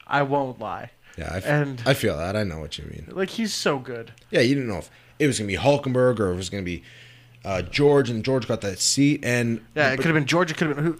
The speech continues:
Speaker 2: Yeah.
Speaker 1: um, Stoffel Van Dorn was
Speaker 2: Stoffel.
Speaker 1: in, in the, in the conversation. Um, th-,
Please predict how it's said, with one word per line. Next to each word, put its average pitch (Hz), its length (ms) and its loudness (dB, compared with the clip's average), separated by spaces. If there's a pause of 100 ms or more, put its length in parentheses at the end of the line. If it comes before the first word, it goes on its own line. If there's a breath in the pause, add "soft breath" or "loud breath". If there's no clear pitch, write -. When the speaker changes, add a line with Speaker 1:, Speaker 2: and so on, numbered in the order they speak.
(100)
Speaker 2:
Yeah. 139 240 6
Speaker 1:
um, 139 180 -2
Stoffel - 420 0
Van 143 200 -2
Dorn 170 300 0
was 104 200 0
Speaker 2:
Stoffel. 165 100 -8
Speaker 1:
in, 156 120 -6
in 156 260 -6
the, 151 280 2
in 151 120 -6
the 147 60 -4
conversation. 156 920 -6 (640 soft breath)
Um, 120 500 0 (500)
th-, 127 120 -6